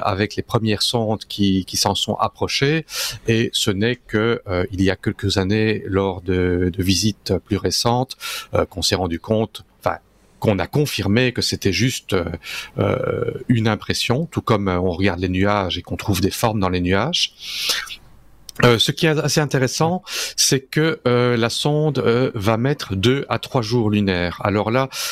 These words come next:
euh, je me suis un peu, euh, renseigné parce que, euh,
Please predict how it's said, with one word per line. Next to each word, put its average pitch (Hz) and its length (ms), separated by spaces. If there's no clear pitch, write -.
euh, 95 200
je 104 160
me 110 60
suis - 360
un 120 80
peu, 123 400
euh, 104 180
renseigné 117 720
parce - 260
que, 107 320
euh, 92 360